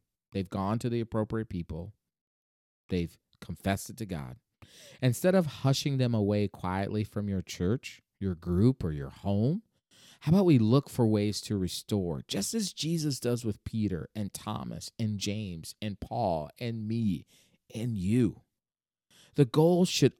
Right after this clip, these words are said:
always be restoration. Restoration to friendship, restoration to relationship, restoration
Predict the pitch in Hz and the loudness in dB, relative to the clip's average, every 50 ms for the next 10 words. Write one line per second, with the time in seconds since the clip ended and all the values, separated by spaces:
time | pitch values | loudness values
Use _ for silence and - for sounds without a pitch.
0 | _ - - 113 135 156 180 196 202 180 151 127 113 104 - - - 107 95 87 | _ -6 -2 0 2 6 8 10 10 10 10 8 6 4 0 -4 -4 -2 -2 -2
1 | 90 90 87 - _ - 95 98 92 - - 92 87 82 80 82 - - - - | -2 -4 -6 -8 _ -4 -4 -2 -2 -4 -4 -4 -2 -2 -2 -2 -4 -8 -10 -12
2 | 57 - 104 - _ _ _ - - - _ _ - 131 127 - - 113 107 104 | -16 -18 -20 -20 _ _ _ -20 -20 -20 _ _ 2 4 4 4 2 2 2 2
3 | 110 - - 107 101 - 165 - - - 110 110 127 156 - - - 185 185 196 | 2 0 -4 -6 -6 -6 -8 -10 -2 2 4 4 4 4 2 2 2 2 2 2
4 | - - 82 107 95 - - 107 95 92 90 98 - - - 95 90 87 - - | -2 -2 -2 -2 -2 -2 -4 -6 -4 -4 -4 -4 -6 -6 -8 -8 -10 -10 -10 -10
5 | 90 82 80 78 78 78 82 95 117 117 - 170 170 165 - - 170 170 160 - | -8 -8 -6 -6 -6 -2 0 0 0 0 0 -2 -4 -4 -4 -4 -4 -6 -6 -6
6 | 95 92 92 - - 87 82 76 78 - - - 80 87 | -6 -6 -6 -8 -10 -10 -10 -10 -12 -12 -12 -12 -14 -14